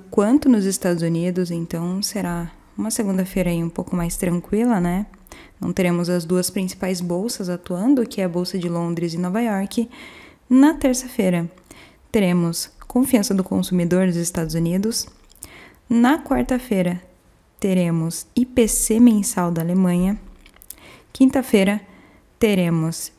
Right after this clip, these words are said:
pib dos Estados Unidos, pedidos iniciais por seguro-desemprego, estoque de petróleo bruto e balança do Fed. E, é claro, às vinte e duas e trinta, P M I da China. Então, pode fazer, pode causar aí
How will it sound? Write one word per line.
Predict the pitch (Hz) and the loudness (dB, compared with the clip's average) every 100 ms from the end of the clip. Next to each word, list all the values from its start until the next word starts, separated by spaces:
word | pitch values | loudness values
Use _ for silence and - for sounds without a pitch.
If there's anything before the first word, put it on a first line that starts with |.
| _ | _
pib | - 262 226 | 2 4 4
dos | 185 175 | 0 0
Estados | 180 - 175 170 | -2 -2 -2 0
Unidos, | 175 180 185 190 | 2 2 0 -2
pedidos | - 196 208 196 | -2 0 2 2
iniciais | 185 170 - 180 190 | 2 0 0 0 -2
por | - 240 | -2 0
seguro-desemprego, | 247 202 180 170 180 180 180 180 190 190 - - - | 2 2 0 0 -2 0 0 0 -2 -8 -18 -20 -10
estoque | 233 - - 196 196 | -8 -4 -2 -2 -4
de | 185 | -6
petróleo | 190 190 190 180 175 | -4 -6 -2 -2 -2
bruto | 175 170 190 196 - 262 277 - - | -2 0 0 -2 -2 -2 -2 -10 -2
e | |
balança | 247 226 190 170 170 185 | 2 2 2 0 -2 -2
do | 180 | -6
Fed. | - 185 180 180 196 247 - - - - | -4 -2 -2 -2 -4 -6 -10 -20 -20 -10
E, | - | -6
é | 208 | -2
claro, | 214 185 190 208 - - - - - - | 0 2 0 -2 -10 -16 -14 -14 -14 -2
às | 190 190 185 | 0 2 0
vinte | 185 196 | 0 0
e | 190 | 0
duas | 196 185 | 0 0
e | |
trinta, | 196 202 214 214 226 233 - - | -2 0 2 2 -2 -6 -10 2
P | 262 | 4
M | 269 233 | 6 4
I | 185 180 | 2 0
da | 175 190 | -2 -4
China. | - - 208 196 165 165 - - - _ _ _ _ | -6 -4 0 0 -2 -6 -12 -16 -18 _ _ _ _
Então, | - 196 | -2 -2
pode | 185 185 - | 0 -2 -2
fazer, | 208 190 214 - - - - - - - - | -4 -2 -4 -8 -16 -20 -20 -20 -20 -20 -4
pode | 208 190 190 | 0 0 -2
causar | - 247 226 190 185 190 | -2 0 0 0 0 0
aí | 180 | 0